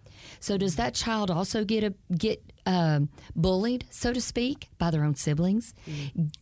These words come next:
Speaker 1: I've got a girl right now who is, um, placed, she's seventeen,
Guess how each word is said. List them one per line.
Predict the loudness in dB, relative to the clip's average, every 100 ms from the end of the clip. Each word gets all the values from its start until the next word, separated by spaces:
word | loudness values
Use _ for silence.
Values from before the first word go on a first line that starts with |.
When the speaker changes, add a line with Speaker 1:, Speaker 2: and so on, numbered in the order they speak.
| -6
Speaker 1:
I've | -2 0
got | 0 2 2
a |
girl | 0 0 0 0 -2
right | -2 -2 0
now | 0 0 0 -2 -4 -14 -14 0
who | 2 2
is, | 4 4 4 2 0
um, | 0 2 2
placed, | 2 2 0 0 -2 -4
she's | -4 -2 0
seventeen, | 0 0 0 0 2 4 4 2